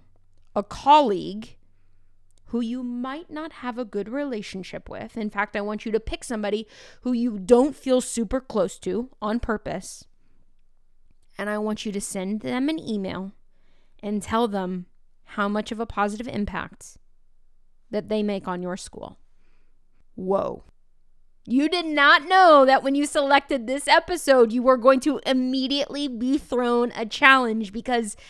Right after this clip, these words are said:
neither one of those are easy. The truth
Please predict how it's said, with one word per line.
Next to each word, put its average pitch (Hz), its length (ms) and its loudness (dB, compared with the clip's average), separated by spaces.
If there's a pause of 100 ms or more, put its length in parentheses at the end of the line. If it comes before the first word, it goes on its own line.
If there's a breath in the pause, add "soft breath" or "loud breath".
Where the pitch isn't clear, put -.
(340 loud breath)
neither 277 380 2
one 294 280 2
of 285 140 -4
those 214 360 4
are 214 160 -4
easy. 226 640 -6 (360 soft breath)
The 226 140 2
truth 254 640 0